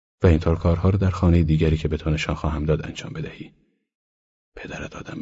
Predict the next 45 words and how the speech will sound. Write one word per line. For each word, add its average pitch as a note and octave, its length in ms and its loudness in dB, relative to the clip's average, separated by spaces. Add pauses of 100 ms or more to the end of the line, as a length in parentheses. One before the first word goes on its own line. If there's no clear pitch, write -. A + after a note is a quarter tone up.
مفیدی D#2+ 420 -10
است. - 220 -12 (1120)
چند E2+ 240 6
روز E2+ 140 0
بعد، D#2 140 2
ساعت D#2 360 0
دوی D#2 260 4
بعد D2 180 -2
از D#2 100 -8
ظهر، D#2 280 -2 (480)
مردی F2+ 280 6
که F2 100 4
لباس D#2 340 4
کاسبکاران D#2+ 640 0
تنش D2+ 320 -4
بود، D#2 280 -6 (420)
پیش - 200 -2
من D2+ 200 4
آمد C#2 240 -2
و D#2 60 4
نامه‌ای D2+ 400 2
از C#2 180 -8
او D#2+ 80 -2
در D2+ 120 -8
دست - 300 -10
داشت - 320 -14 (800)
و E2 80 4
ما E2+ 120 4
با D#2+ 120 4
هم E2 160 2
به D#2 60 2
خانه‌ای D#2 380 2
در D2+ 140 0
خارج - 340 -8
از - 100 -4
شهر - 260 -6
رفتیم - 380 -16 (720)
و - 40 4
آنجا D2 240 4
در D#2 180 4
اتاق E2+ 340 2
کوچکی D#2+ 480 -2
که D#2+ 100 0
درهای D2 420 0
آن D2+ 240 -4